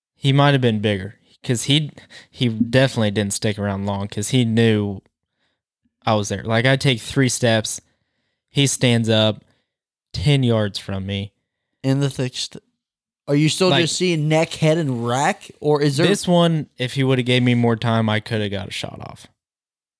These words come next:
Speaker 1: Like, I could see body.
Speaker 2: Wow.
Speaker 1: And so all, all I had time to do was, like, I had my release in my hand, my
Speaker 2: Right.
Speaker 1: bow in my hand,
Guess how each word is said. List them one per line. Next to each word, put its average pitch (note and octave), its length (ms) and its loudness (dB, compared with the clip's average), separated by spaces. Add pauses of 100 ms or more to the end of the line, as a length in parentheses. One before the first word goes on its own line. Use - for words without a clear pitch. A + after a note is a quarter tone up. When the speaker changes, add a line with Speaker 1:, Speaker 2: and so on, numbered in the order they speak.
(640)
Speaker 1:
Like, A#2+ 180 -2
I C#3 120 4
could - 160 -2
see A2+ 520 2 (540)
body. G2 460 -4 (260)
Speaker 2:
Wow. G2+ 480 0 (800)
Speaker 1:
And G#2+ 420 0 (640)
so A#2 280 -4 (400)
all, D3 340 2
all D3 180 4
I D3+ 80 2
had C#3 240 0
time C3 240 0
to A#2+ 80 -2
do A#2+ 320 2
was, A2+ 300 -2
like, B2 260 -2
I D#3 120 4
had C3 300 0
my B2 140 2
release G#2+ 520 0
in C#3+ 80 0
my C3 160 2
hand, B2+ 320 2
my A2 120 -2
Speaker 2:
Right. F4 120 2
Speaker 1:
bow A#2 200 2
in G2+ 100 -2
my F#2+ 160 -8
hand, G2 400 -14